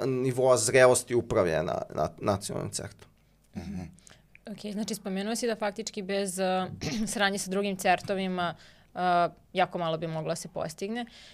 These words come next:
Speaker 3: E sada, e, koliko brzo same informacije o nekoj prijetnji stignu do vašeg certa, kao na taj način?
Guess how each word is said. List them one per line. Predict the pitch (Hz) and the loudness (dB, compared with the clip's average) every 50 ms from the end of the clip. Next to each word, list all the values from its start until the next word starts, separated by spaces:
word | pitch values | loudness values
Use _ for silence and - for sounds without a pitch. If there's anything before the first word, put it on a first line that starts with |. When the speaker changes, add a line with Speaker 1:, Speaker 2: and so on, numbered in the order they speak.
| - _ _ _ - | -20 _ _ _ -6
Speaker 3:
E | 196 185 | -4 -4
sada, | 185 - - - 180 170 170 170 160 180 170 170 165 - - 185 180 175 170 | -2 -4 -4 -4 -4 -2 -2 -2 0 0 0 0 -2 -4 -6 -6 -4 -2 -2
e, | 165 - | -4 -4
koliko | - 185 196 196 311 | -2 -4 -2 -2 -2
brzo | 254 254 269 285 277 254 262 240 - - - - | 0 2 2 2 4 4 2 0 0 -2 -8 -12
same | - - 214 202 208 220 | -6 -2 -2 0 0 -2
informacije | 220 196 - 190 180 175 180 170 165 165 160 160 - - 262 277 277 254 196 - - | -4 -4 -6 -6 -4 -2 0 0 2 0 0 -2 -6 -6 -4 -2 0 -2 -2 -2 -4
o | 190 | -4
nekoj | 190 190 196 196 - 202 175 | -2 -2 -4 -4 -4 -8 -8
prijetnji | - - 175 180 180 202 208 - 262 247 226 - - | -6 -4 -2 0 0 0 -2 -4 -8 -6 -6 -8 -8
stignu | - - - - 233 208 190 165 156 | -10 -10 -4 -2 -2 -2 -2 -4 -6
do | 135 - 151 151 - - - - | -6 -4 -2 -4 -4 -6 -10 -6
vašeg | - 156 139 139 - - - - | -2 -2 -2 -2 -4 -12 -12 -14
certa, | - - - 120 - - _ - 190 - - _ _ _ | -14 -10 -10 -10 -10 -12 _ -18 -18 -18 -18 _ _ _
kao | - - 165 151 | -10 -8 -8 -6
na | 165 160 | -6 -6
taj | - 147 147 | -6 -6 -6
način? | 151 147 143 143 147 - - 151 | -6 -6 -8 -8 -8 -10 -12 -14